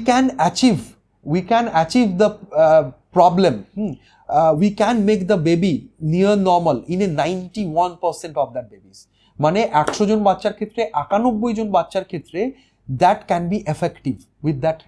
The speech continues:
diet control। এই সিমটমসগুলো কিছুটা হলেও কম হতে পারে than the other nine, nine kids, whoever is not taking that diet।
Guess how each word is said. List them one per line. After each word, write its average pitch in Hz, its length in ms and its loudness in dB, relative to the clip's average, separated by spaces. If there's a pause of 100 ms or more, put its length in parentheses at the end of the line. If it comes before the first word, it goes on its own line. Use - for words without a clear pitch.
(160)
diet 143 240 2 (100)
control। 123 340 -6 (320)
এই 147 140 0
সিমটমসগুলো 175 720 -4 (480)
কিছুটা 196 440 -2
হলেও 185 240 2 (460)
কম 170 200 4 (160)
হতে 170 300 0
পারে 139 180 2 (380)
than 156 220 4
the 202 80 4 (100)
other 156 180 0 (120)
nine, 143 180 -4 (320)
nine 143 260 -2
kids, 113 200 -8 (360)
whoever 151 280 0 (100)
is 135 80 -6 (100)
not 143 120 0 (340)
taking - 260 0 (100)
that 127 140 0 (180)
diet। 98 200 -8